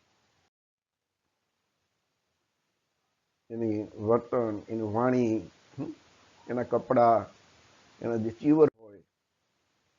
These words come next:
એ નજર સામે જોઈને તો આપણને દેખાય.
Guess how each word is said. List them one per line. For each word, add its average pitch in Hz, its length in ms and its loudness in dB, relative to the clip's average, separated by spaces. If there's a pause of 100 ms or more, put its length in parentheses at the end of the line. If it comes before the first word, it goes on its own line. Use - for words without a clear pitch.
(800)
એ 165 360 0 (840)
નજર 117 360 0
સામે 139 320 -2
જોઈને 110 440 -6 (1040)
તો 113 80 -20
આપણને 110 360 -14
દેખાય. 101 320 -12